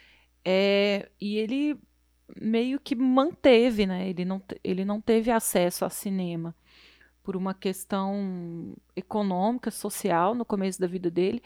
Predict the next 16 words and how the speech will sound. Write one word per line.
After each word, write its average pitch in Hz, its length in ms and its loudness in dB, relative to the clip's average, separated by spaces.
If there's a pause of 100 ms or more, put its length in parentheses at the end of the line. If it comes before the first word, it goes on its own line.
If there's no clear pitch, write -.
(320)
mas 196 200 -4
até 226 320 4
hoje 233 380 6
ele 220 160 -2
diz - 180 -10
que - 100 -2
ele 220 120 4
assiste 220 580 -2 (100)
pouquíssimos 240 920 -4
filmes, 208 280 -4
tipo - 220 -10
um, 208 580 -4 (520)
dois 208 400 2
filmes 202 280 -4
por 208 240 4
ano, 220 440 4